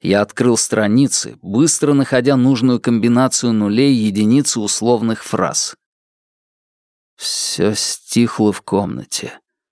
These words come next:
На нас рухнула абсолютная, давящая тишина. Было так тихо, что я слышал каждый щелчок механизмов в голове у Ариадны.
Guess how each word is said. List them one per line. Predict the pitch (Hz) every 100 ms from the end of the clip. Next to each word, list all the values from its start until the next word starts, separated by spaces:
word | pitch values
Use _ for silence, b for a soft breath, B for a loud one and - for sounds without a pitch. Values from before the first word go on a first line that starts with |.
| _ _ -
На | 78
нас | 98 113 -
рухнула | 120 127 - 120 117
абсолютная, | 113 - 117 113 113 135 - 80 58 57 - _ _ _
давящая | 92 92 87 87 127 - - 120
тишина. | 98 - 107 - 104 92 69 - - _ _ _ _ _ _ _ _ _
Было | - - 160 160
так | 147 139 -
тихо, | - - 160 - -
что | - -
я | 117 123
слышал | - 151 - 151
каждый | 139 - 147 165 156 165
щелчок | - 156 147 - 135 143 151
механизмов | 143 - 143 135 120 113 123
в | 110
голове | 107 117 113 110 127
у | 127
Ариадны. | 123 123 117 87 - -